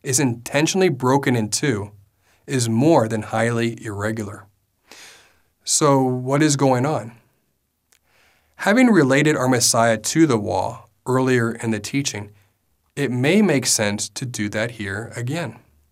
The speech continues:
The broken wa in the Hebrew word shalom, meaning peace, would relate to our Messiah being broken, and through that, brought us peace.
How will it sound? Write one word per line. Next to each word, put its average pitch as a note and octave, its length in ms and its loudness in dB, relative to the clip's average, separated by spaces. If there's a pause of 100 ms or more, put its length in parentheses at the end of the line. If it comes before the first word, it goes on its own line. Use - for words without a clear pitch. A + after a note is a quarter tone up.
(600)
The D3+ 100 4
broken D#3+ 640 6
wa A#2+ 560 4
in C#3+ 160 -2
the C3 80 2
Hebrew E3 320 2
word A2+ 340 2
shalom, A#2+ 680 0 (440)
meaning A2+ 380 -2
peace, - 580 -4 (460)
would D#3 100 -4
relate D#3+ 400 6
to E3 120 2
our C#3+ 100 4
Messiah C3+ 580 2
being B2 340 -2
broken, A#2 600 0 (600)
and A#2 260 -4
through D#3+ 260 4
that, G#2 380 -6 (580)
brought A2+ 300 2
us A2+ 200 -2
peace. - 560 -2